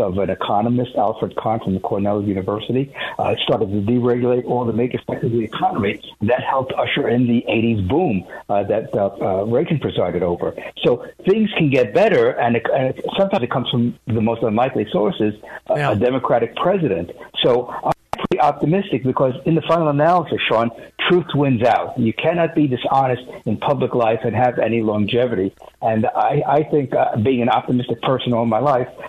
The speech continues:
Speaker 1: I think, uh, America is gonna be stronger in the future, but there are gonna be some bumps in the road to get to that, uh, stronger future. And,
Speaker 2: Yes.
Speaker 1: uh, that's why we have to keep on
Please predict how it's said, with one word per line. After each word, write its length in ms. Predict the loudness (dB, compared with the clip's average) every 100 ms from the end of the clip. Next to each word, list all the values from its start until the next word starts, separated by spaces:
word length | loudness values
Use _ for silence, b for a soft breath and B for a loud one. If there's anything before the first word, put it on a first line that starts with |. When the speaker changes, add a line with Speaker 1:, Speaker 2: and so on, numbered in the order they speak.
| B 0
Speaker 1:
I 160 | 0
think, 340 | 2 0 0 2
uh, 240 | 2 2
America 420 | 2 2 0 0 -2
is 80 |
gonna 160 | 0 0
be 100 | -2 -2
stronger 420 | 0 0 0 0
in 60 | -2
the 60 |
future, 380 | 0 0 2 -2 B B -2
but 240 | -2 0
there 140 | 0
are 20 | 2
gonna 180 | 0
be 160 | 0 0
some 160 | -2 0
bumps 300 | 0 0 0
in 80 | 0
the 80 | 2
road 280 | 2 0 -2
to 60 | -2
get 280 | 0 0
to 80 | 0
that, 280 | -2 -2 -2
uh, 200 | -2 0 -4
stronger 400 | -2 0 2 0
future. 560 | 0 0 2 0 0 -4 B -8 -4
And, 200 | -2 0
Speaker 2:
Yes. 160 | 0
Speaker 1:
uh, 160 | 0 2
that's 300 | 0 0 0
why 260 | 0 2 2
we 180 | 0
have 220 | 0 -2 -2
to 60 |
keep 220 | -2 0
on 120 | 0